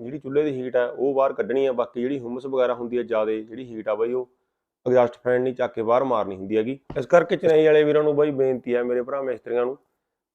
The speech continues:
ਵੀਰ ਬਣ ਕੇ ਰਸੋਈ ਦੇ ਵਿੱਚ ਯਾਰ ਘੱਟੋ ਘੱਟ ਤਾਂ ਤੋਂ ਫੁੱਟ ਜਾਂ ਡੇਢ ਫੁੱਟ ਛੱਡ ਕੇ ਜਿਹੜਾ ਰੋਸ਼ਨਦਾਨ ਰੱਖ ਦਿਆ ਕਰੋ, ਕਿਉਂਕਿ ਜ਼ਰੂਰੀ ਨਹੀਂ ਵੀ ਸਾਰੇ ਵੀਰਾਂ ਨੇ ਡਾਊਨ ਸੀਲਿੰਗ ਕਰਾਉਣੀ ਹੈ, ਨਹੀਂ ਕਰਾਉਣੀ। ਜੇ ਫਿਊਚਰ ਦੇ ਵਿੱਚ ਕਰਾਉਣੀ ਹੈ ਤਾਂ ਬਾਈ ਇਹਨਾਂ ਨੂੰ ਦਿੱਕਤ ਨਹੀਂ ਆਉਂਦੀ।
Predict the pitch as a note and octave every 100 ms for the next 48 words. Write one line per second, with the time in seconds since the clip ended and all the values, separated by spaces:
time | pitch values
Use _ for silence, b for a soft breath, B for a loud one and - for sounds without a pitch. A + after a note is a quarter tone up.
0 | - B2 B2 C#3 C3 D#3+ C3 C3+ C#3 C#3
1 | C#3 C#3+ C#3+ C3+ C#3 D3 D#3 D#3 C#3 C3+
2 | C3+ C#3 - B2+ B2 C3 B2 C3+ C#3+ -
3 | A#2+ A2 A#2 B2 C#3 B2+ A#2+ B2 B2 A#2
4 | _ _ A#2+ A2 G#2 A2+ A#2 B2 - _
5 | _ _ C#3 C#3+ E3+ C#3+ C3+ D3+ D#3 D3+
6 | D3+ C3 C3 D#3+ D#3+ D3+ C#3+ C3+ B2+ C3+
7 | B2+ C3 C3 C3 C3 B2+ C#3+ D3 C#3 C3+
8 | A#2+ A#2+ B2+ B2 A#2+ - A#2 A#2 A#2 B2
9 | B2+ B2+ A2+ - - A2 A2 B2+